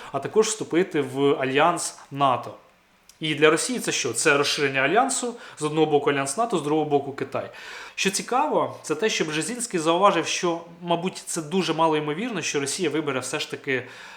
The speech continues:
шлях інтеграції з Європою, е, в міру того, що є історичне минуле, є якась еліта, яка залишилася після розпаду Радянського Союзу. Про що тут взагалі можна говорити, якщо Путін це К Г Біст?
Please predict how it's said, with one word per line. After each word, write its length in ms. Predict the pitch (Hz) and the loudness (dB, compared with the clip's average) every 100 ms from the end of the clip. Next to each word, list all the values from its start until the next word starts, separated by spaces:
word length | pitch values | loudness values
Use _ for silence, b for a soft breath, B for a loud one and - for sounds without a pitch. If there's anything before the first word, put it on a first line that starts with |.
| B | B
шлях 520 | - 151 160 175 - | -6 2 6 6 4
інтеграції 580 | 131 135 131 143 139 131 | -6 -4 0 0 0 -4
з 100 | 127 | -2
Європою, 520 | 135 151 185 165 135 | 0 2 2 0 -2
е, 40 | 123 B B B B 135 139 | -2 B B B B 4 4
в 80 | 135 165 | 4 2
міру 220 | 202 160 | 0 0
того, 380 | - 226 240 180 | 2 2 2 0
що 640 | - - 165 160 151 - - _ _ _ | -4 -2 0 2 0 -4 -16 _ _ _
є 420 | 147 151 165 123 123 | -10 0 2 0 -6
історичне 500 | 127 175 165 - 143 | -2 2 2 2 -2
минуле, 520 | 143 170 240 220 196 B B B - | -4 -4 -2 0 -2 B B B -12
є 500 | 143 165 170 139 120 - _ 131 | -6 0 2 2 -2 -16 _ -4
якась 560 | 143 147 143 - - | -2 2 0 0 -4
еліта, 360 | 165 170 180 151 | -4 -2 -2 2
яка 640 | 139 139 143 139 131 123 127 | 0 0 0 2 0 -4 -4
залишилася 640 | 131 151 151 135 123 123 | 0 2 0 -2 -6 -8
після 300 | - 135 135 | -12 -8 0
розпаду 400 | 175 180 147 135 | 0 0 -4 -4
Радянського 460 | 135 139 135 - 127 | -2 -4 -4 -8 -6
Союзу. 500 | 160 156 247 190 151 - | -6 -6 -6 -6 -8 -2
Про 140 | 170 | 0
що 160 | - 247 | 2 2
тут 120 | 196 | 2
взагалі 300 | 156 170 185 | 2 2 2
можна 260 | 160 151 147 | 0 0 0
говорити, 420 | 151 160 247 185 | 2 2 2 2
якщо 460 | 147 - - 151 | 2 0 -2 -4
Путін 440 | - 208 240 170 139 | -6 -8 -4 -4 -4
це 560 | - 147 143 143 135 135 | -4 0 0 2 -2 0
К 60 | |
Г 120 | 147 147 | 0 0
Біст? 480 | 120 107 - - | -6 -12 -12 -14